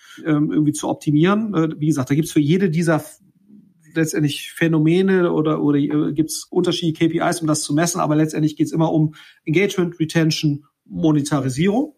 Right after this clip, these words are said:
ne? So, und Monetarisierung, klar, das kannst du über einen C L V messen, das kannst du über den initialen Umsatz messen und dann letztendlich natürlich auch die Kosten, die damit verbunden sind, ne? Ähm, und, äh, da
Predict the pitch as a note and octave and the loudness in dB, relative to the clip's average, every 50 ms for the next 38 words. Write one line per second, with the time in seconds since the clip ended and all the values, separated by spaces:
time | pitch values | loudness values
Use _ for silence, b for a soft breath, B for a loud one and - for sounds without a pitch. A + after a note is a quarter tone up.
0 | - E3 E3+ D#3+ D#3 D3+ D3+ D3 C#3+ C3 C3 D3 D3+ D3 C3+ - D3+ C3+ C3 D3+ | -10 -8 -8 -6 -4 -4 -2 -2 0 0 2 2 2 2 0 -2 -2 -2 0 0
1 | F#3 F3 D3 - - C#3 C3+ C3 - - D#3+ D3 - - - D3+ D3 D3+ E3 D#3 | 0 0 -2 -2 -2 -4 -4 -6 -6 -4 -4 -2 -2 0 0 0 2 2 0 2
2 | D3 D3 C3+ B2+ B2+ - - E3 D3+ D3 - G3 F#3+ F3+ E3+ D#3+ D#3+ D#3 - - | 2 2 0 0 -2 -2 0 0 0 0 0 0 0 0 2 0 0 0 0 -2
3 | D3+ C3+ C3 - - D#3 D#3 - - D3+ D#3 D#3 D3+ D3+ D#3 D3+ D3+ E3 D#3+ D3+ | -2 -4 -4 -4 -4 -6 -6 -4 -2 0 0 2 2 2 0 -2 -2 -2 -2 -2
4 | - - F3+ D#3+ E3 E3 D#3 - D3+ D#3 D3+ D3+ C#3+ C#3+ - - - D#3+ D#3 D3 | -2 -2 0 0 2 0 0 0 0 0 0 0 -2 -4 -6 -8 -6 -4 -2 -2
5 | D3 - - D3 C#3 C#3 C#3 C3+ - F#3 F3+ E3+ - E3+ D#3+ E3+ E3+ E3+ F3 E3+ | -2 -2 -2 -2 -2 -2 -4 -2 -2 -2 -2 0 0 0 0 0 0 0 -2 0
6 | - F#3+ E3 D3+ - E3+ D3+ - - F3+ D#3+ - - D3+ - D#3+ D#3+ D#3+ - - | 0 -2 -2 -2 -2 -4 -4 -4 -4 -6 -6 -6 -8 -8 -4 -4 -4 -4 -2 0
7 | D3 D3 C#3 C3 B2 B2+ - - C3 A#2+ B2+ B2 A#2+ B2 C3 A#2+ A#2+ A#2+ C#3+ G3 | 0 0 2 0 -2 -2 -2 -4 -2 -2 -2 -2 -2 -4 -6 -4 -4 -4 -4 -4
8 | G3+ - - - F3 - C#3 C#3+ C#3+ C#3 C#3 C#3 D3 D#3 C#3+ C3+ C3+ C3+ C3 - | -6 -4 -4 -4 -4 -2 -2 -2 -2 -2 -4 -4 -4 -4 -2 -2 -2 -2 -4 -6
9 | - D#3 D3+ D3 D3+ D#3 - G#2+ - - C3 B2 | -8 -6 -4 -2 -2 -2 -4 -6 -8 -6 -6 -8